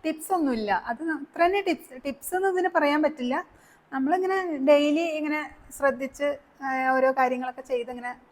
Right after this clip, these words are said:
പോയാ മതി. പിറ്റത്തേക്ക് വെക്കാതെ. കൂട്ടി കൂട്ടി വെച്ചിട്ടുണ്ടെങ്കിലാണ് കുറേ പണിയാകുമ്പോഴാണ് നമുക്ക് മടി വരിക. ഇനി അടുത്ത ക്വസ്റ്റ്യൻ,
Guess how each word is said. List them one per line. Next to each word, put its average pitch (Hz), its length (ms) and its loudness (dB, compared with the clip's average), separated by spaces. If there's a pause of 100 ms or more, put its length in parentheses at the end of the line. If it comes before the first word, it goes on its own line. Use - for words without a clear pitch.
പോയാ 226 200 0
മതി. 196 200 -8 (580)
പിറ്റത്തേക്ക് 254 420 -2
വെക്കാതെ. 220 480 2 (1040)
കൂട്ടി 311 220 2
കൂട്ടി 359 220 2
വെച്ചിട്ടുണ്ടെങ്കിലാണ് 285 880 4
കുറേ 285 340 4
പണിയാകുമ്പോഴാണ് 254 580 0
നമുക്ക് 240 280 -6
മടി 226 300 -6
വരിക. 185 240 -4 (1500)
ഇനി 302 120 0
അടുത്ത 294 280 2
ക്വസ്റ്റ്യൻ, 269 420 0